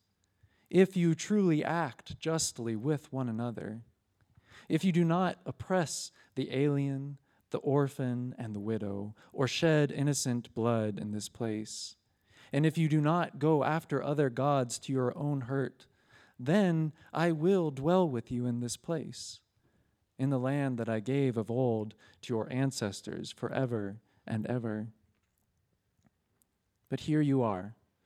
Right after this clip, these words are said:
trusting in deceptive words to no avail. Will you steal, murder, commit adultery, swear falsely, make offerings to Baal, and go after other gods that you have not known,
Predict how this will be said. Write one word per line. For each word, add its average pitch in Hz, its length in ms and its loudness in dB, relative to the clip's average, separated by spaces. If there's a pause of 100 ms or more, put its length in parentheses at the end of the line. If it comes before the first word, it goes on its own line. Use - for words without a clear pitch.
(260)
trusting 170 480 0
in 131 100 0
deceptive 123 540 -4
words 123 420 -2
to - 120 -8
no 143 260 0
avail. 107 520 -6 (1000)
Will 147 200 4
you 170 280 4
steal, 151 680 -2 (460)
murder, 131 640 -2 (300)
commit 160 320 2
adultery, 156 720 -2 (360)
swear 147 480 2
falsely, 160 760 -2 (280)
make 185 280 4
offerings 156 520 0
to 135 100 -4
Baal, 120 500 0 (240)
and 143 160 2
go 190 240 8
after 170 320 2
other 156 260 4
gods 135 420 4
that 127 100 -2
you 139 120 -2
have 175 300 -2
not 165 240 0
known, 110 480 2